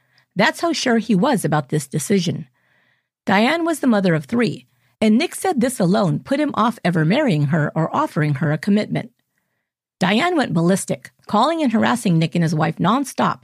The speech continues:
after he stopped seeing her. She even pounded on Nick's door, insisting he talk to her.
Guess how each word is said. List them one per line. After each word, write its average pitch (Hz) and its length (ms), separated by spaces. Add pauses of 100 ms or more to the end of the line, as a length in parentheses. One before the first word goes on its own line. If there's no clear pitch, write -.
after 175 280
he 175 100
stopped 135 300
seeing 269 260
her. 185 240 (640)
She - 140
even 415 240
pounded 294 340
on 185 160
Nick's 196 200
door, 175 300
insisting 175 540
he 160 120
talk 185 260
to 160 120
her. 139 240